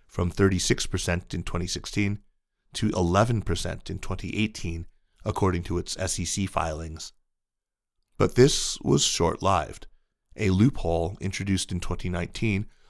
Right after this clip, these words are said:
allowed for the tariff-free import of a certain kind of panel,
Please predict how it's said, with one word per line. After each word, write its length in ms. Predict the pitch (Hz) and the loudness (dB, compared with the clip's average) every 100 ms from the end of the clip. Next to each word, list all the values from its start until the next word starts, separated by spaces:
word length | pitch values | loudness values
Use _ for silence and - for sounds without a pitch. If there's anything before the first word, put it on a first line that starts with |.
| - | -4
allowed 460 | 98 92 95 98 - | 4 8 10 8 4
for 180 | 98 | 0
the 180 | 90 87 | 0 -2
tariff-free 840 | - - 123 131 - - - 117 104 | -4 0 2 2 0 -10 2 2 4
import 540 | 98 101 - 87 - - - | 2 0 0 0 -2 -10 -12
of 160 | - 104 | -4 2
a 120 | 90 | 2
certain 380 | 85 123 - 95 | 4 4 4 -2
kind 460 | - 101 98 92 87 | 0 2 2 2 -2
of 180 | - | -4
panel, 480 | - 107 92 90 92 | -2 0 0 0 -4